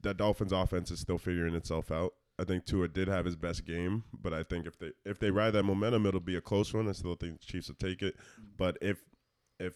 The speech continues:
Speaker 1: it's not the same offensive output as last week, and that was against a Bengals defense,
Speaker 2: Yeah, I
Speaker 1: you know, we're
Speaker 2: couldn't
Speaker 1: gonna see a different outcome.
Speaker 2: I couldn't tell you
Speaker 1: So.
Speaker 2: the, uh,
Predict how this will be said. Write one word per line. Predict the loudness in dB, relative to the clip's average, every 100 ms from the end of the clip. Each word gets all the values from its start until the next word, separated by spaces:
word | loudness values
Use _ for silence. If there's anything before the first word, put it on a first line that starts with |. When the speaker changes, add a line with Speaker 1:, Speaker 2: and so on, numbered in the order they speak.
| -4
Speaker 1:
it's | -4 0
not | 0 0 -2
the | -6
same | -4 -2 0 -2
offensive | -2 -4 -4 -6 -2
output | 0 0 -2
as | -2
last | -4 -4 -2
week, | -4 -6 -12 _ -12
and | -8
that | -6
was | -6 -6
against | -8 -10 -12 -18 _ _ _
a | -10
Bengals | -6 -4 -4 -4
defense, | -4 -4 -4 -6 -8 -16 _
Speaker 2:
Yeah, | -20 -20 -16 -6
I |
Speaker 1:
you | -4
know, | -2
we're |
Speaker 2:
couldn't | 0 -2
Speaker 1:
gonna | -2
see | -4 -6
a |
different | -6 -6 -4
outcome. | -6 -6 -8 -12 -12
Speaker 2:
I | -14
couldn't | -10 -10 -10
tell | -12
you | -12 -12
Speaker 1:
So. | -12 -12
Speaker 2:
the, |
uh, | -12